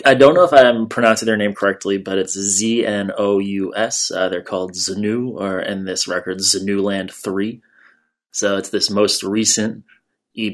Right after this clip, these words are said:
P record from this Tunisian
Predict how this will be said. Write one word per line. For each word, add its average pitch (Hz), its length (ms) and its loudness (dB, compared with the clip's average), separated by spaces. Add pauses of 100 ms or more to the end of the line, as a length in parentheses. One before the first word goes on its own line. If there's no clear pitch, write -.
(120)
P 98 340 -6 (180)
record 90 480 -4
from 90 600 -12 (480)
this - 260 -4
Tunisian 104 880 -2